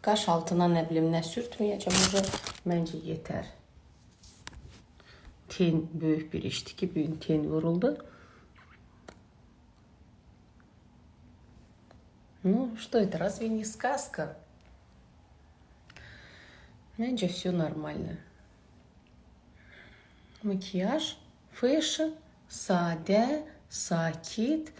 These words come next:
Yəni, o olur, bəzən də pişik qorxanda tükləri biz-biz olur. Mən də elə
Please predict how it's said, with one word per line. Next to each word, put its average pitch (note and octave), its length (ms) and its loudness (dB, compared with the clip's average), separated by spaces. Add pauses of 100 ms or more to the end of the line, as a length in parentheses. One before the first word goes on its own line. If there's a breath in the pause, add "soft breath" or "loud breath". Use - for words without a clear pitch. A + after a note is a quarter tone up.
(460 loud breath)
Yəni, E3 320 2
o F#3 160 2 (160)
olur, F#3+ 300 6
bəzən D#3 500 2
də - 160 -8
pişik - 400 -4
qorxanda D#3+ 560 0
tükləri D#3 560 2
biz-biz D3 300 -4 (100)
olur. D3 240 -2
Mən E3 220 2
də D#3 80 2 (100)
elə D#3 200 4